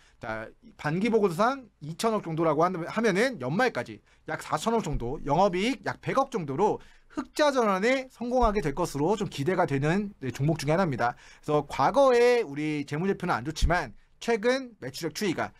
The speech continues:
구십일억에서 지금 매출액이 올해 반기상, 자, 올해 일월 일 분기, 이 분기 매출액 이천백억 정도,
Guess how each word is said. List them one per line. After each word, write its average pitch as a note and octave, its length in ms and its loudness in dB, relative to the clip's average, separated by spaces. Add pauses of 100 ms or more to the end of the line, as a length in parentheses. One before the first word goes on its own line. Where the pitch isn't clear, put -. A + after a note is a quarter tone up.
(220)
구십일억에서 A3+ 1000 2 (480)
지금 - 160 -14
매출액이 F3 680 -2 (200)
올해 D#3 200 0
반기상, D3+ 600 -2 (320)
자, G#2+ 180 -2
올해 D3 240 2
일월 G#3 500 2
일 G3+ 160 -6
분기, A3+ 440 0
이 D3 240 -4
분기 F#3+ 320 2
매출액 F#3+ 560 0 (600)
이천백억 D#3 600 -4
정도, G#2+ 320 -12